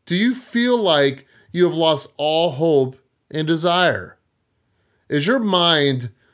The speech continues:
trying to convince you that there is nothing left to live for?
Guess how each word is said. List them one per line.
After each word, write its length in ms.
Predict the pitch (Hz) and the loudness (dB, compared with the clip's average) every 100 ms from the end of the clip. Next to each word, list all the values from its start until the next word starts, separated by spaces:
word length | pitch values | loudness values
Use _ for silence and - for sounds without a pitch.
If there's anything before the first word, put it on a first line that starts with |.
| _ | _
trying 420 | - 196 196 226 | -6 -2 0 0
to 80 | 240 | -2
convince 540 | 233 202 170 185 175 151 | -2 -2 0 0 -2 -2
you 180 | 127 | 0
that 160 | 123 127 | 0 0
there 140 | 170 | -2
is 160 | 151 123 | -2 -2
nothing 600 | 135 147 175 185 190 202 | -4 0 0 0 -2 -4
left 500 | 190 160 151 139 - _ _ | -2 -2 -2 -4 -10 _ _
to 100 | - | -8
live 260 | 156 180 196 | -4 -2 -4
for? 460 | - 123 92 - | -6 -10 -10 -14